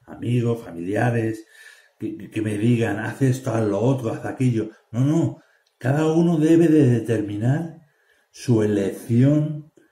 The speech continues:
y labrarse su futuro. A base de, de, de la elección de cada uno,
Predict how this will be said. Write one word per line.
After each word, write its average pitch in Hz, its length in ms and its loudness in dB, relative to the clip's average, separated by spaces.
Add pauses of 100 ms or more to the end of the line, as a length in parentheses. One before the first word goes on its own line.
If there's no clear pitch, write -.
(840)
y 127 200 2
labrarse 117 600 0
su 135 180 0
futuro. 104 680 -4 (280)
A 95 100 -8
base 127 320 -2
de, 127 380 2
de, 101 400 -4
de 95 120 -8
la 92 80 -4
elección 95 440 -2
de 131 120 -2
cada 113 300 -2
uno, 127 600 0